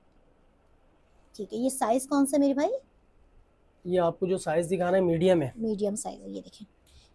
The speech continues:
Speaker 1: अच्छा, back पे भी काम है?
Speaker 2: Back पे full border होगा।
Speaker 1: ठीक है, सिल्वर
Speaker 2: इसका
Speaker 1: और
Speaker 2: घेर
Speaker 1: golden
Speaker 2: देखें आप।
Speaker 1: से काम है। ये देखें, ये net का fabric है। अच्छा, पीछे का गले का style check करिए, कितनी finishing के साथ है।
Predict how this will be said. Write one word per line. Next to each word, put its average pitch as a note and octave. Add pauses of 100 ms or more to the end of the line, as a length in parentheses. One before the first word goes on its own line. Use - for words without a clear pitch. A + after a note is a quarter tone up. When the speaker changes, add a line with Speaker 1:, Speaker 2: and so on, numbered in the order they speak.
(120)
Speaker 1:
अच्छा, A#3+
back A3
पे C4+
भी B3+
काम F#3+
है? F#3 (560)
Speaker 2:
Back E3+
पे G3
full G#3+
border D#3+
होगा। C3 (140)
Speaker 1:
ठीक G3
है, -
सिल्वर C#4
Speaker 2:
इसका -
Speaker 1:
और A#3+
Speaker 2:
घेर -
Speaker 1:
golden A#4+
Speaker 2:
देखें C4+
आप। D4
Speaker 1:
से D4+
काम A3
है। C#4+
ये C#4
देखें, F#3 (1700)
ये C#4
net B3+
का C#4+
fabric F#3
है। - (640)
अच्छा, B3+
पीछे A3+
का B3
गले G#3+
का B3
style G3+
check G3+
करिए, -
कितनी -
finishing A#3
के C4
साथ G#3
है। E4+